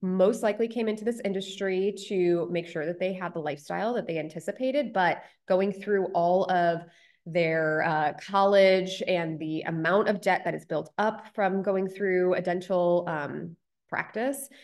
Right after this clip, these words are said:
they are in this moment of just trying to realize how they can relieve themselves of the amount of debt that they have, uh, accumulated over time. Um, and then the last on the right-hand side is our steadfast member. And this is the one that's really looking for a work-life balance. They became a dentist because they saw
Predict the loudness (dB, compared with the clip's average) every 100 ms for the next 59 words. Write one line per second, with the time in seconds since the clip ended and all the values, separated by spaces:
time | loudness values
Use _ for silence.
0 | -20 -20 _ _ _ _ _ _ _ 2
1 | 6 6 6 4 4 0 -2 -2 2 2
2 | 2 0 -6 -8 -10 -10 -18 _ -10 -2
3 | 0 2 2 0 -4 -2 -2 -4 -6 -10
4 | -6 -2 -2 -2 -4 -4 -4 -4 -4 -6
5 | -6 -10 -8 -6 -6 -6 -8 -10 -10 -10
6 | -10 -10 -10 -10 -8 -10 -8 -8 -8 -10
7 | -18 -20 _ _ _ _ _ _ _ -6
8 | -6 -4 -8 -4 -6 -4 -6 -6 -8 -8
9 | -4 -4 -6 -12 _ _ _ _ 4 4
10 | 6 6 6 6 6 2 0 -2 2 0
11 | 0 -2 -2 0 -2 0 -2 0 -4 -2
12 | -4 -2 0 0 -2 -2 -2 0 2 0
13 | -2 -6 -4 -2 -2 -4 0 0 2 0
14 | 0 -2 -2 -2 -2 -4 -8 -4 0 2
15 | 2 2 0 0 -2 0 -2 -2 -2 -4
16 | -6 -6 -2 -2 -2 -4 0 2 0